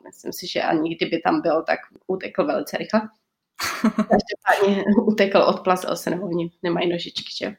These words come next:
Speaker 1: <laughs> Eh, no, takže, eh, tak a potom, eh, docela silný zážitek byl, když jsme dorazili před tu, před katedrálu.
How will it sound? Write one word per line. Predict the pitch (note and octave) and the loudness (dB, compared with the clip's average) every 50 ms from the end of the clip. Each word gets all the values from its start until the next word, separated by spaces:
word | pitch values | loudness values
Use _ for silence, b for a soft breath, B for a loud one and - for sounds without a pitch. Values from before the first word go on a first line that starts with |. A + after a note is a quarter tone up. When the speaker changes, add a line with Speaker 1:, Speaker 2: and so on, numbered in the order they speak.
| _ - | _ 0
Speaker 1:
<laughs> | A3 A3 B3 G#3 - G#3+ B E4+ G#4 G#4+ G4+ G4 G4 F4 C4+ - - | 6 8 8 8 6 4 B 2 4 4 6 4 4 2 0 4 6
Eh, | A3 G#3 F#3+ F#3+ - - G#3 G3+ G3 | 8 10 10 8 8 4 2 2 2
no, | - G#3+ G#3 | 0 2 4
takže, | G#3+ G#3+ G#3 G#3 - A3+ G#3+ | 2 2 2 2 0 0 0
eh, | - - - F#3 F3+ F3+ F3 F3 F3+ F3+ - - | 0 0 -2 -2 0 0 -2 -4 -4 -8 -10 -4
tak | - A3 A#3 A#3 A3 - - - - | 0 0 0 0 -2 -8 -10 0 4
a | G#3 G3+ G3 G3 G3 G3+ G3 G3 - | 6 8 10 8 8 6 2 0 2
potom, | G#3+ A3 A3 A3 - A#3+ A#3 A#3 A3+ A3+ A3+ A3+ A3+ A3 A3 A3 G#3+ | 2 2 2 0 -2 0 2 4 4 6 4 4 4 4 4 4 4
eh, | G#3+ A3 - - - G3+ G3 F#3+ F#3+ F#3+ G3 G3 G3 G3 G3 G3 G3 G3 G3+ G3+ G3+ G#3 G#3 - _ | 4 2 0 -2 -2 -2 0 0 -2 -2 -2 -4 -6 -8 -10 -10 -10 -10 -10 -8 -8 -8 -8 -2 _
docela | - B3 A#3+ B3 E4 E4+ E4+ | 8 8 8 10 8 8 8
silný | E4+ E4 C#4+ B3 B3+ B3+ C#4 B3+ - A#3+ | 8 8 8 8 8 8 6 6 4 2
zážitek | A#3+ A3+ A3+ B3 A#3+ - C4 B3 A3 | 2 2 0 -2 0 0 0 2 4
byl, | G#3+ B3 A#3+ | 4 4 6
když | A3+ A#3+ A#3 | 4 4 2
jsme | B3 B3+ B3 | 4 4 4
dorazili | A3+ A3+ A3 G#3+ A3 A3 A3+ A3+ A3 | 6 6 6 6 6 6 4 4 2
před | A3 - A#3 A3 - | 2 -2 -4 -2 2
tu, | - A3 G#3+ G#3 G#3 G#3 - | 4 4 6 6 4 2 0
před | - A3 G#3+ - | -2 -2 -2 0
katedrálu. | - - F#3 - - - - F#3+ F#3 F3 E3 E3 F3 F#3+ - - A#3 - | 0 0 0 0 -2 -4 0 4 4 6 6 6 4 4 2 0 -4 -6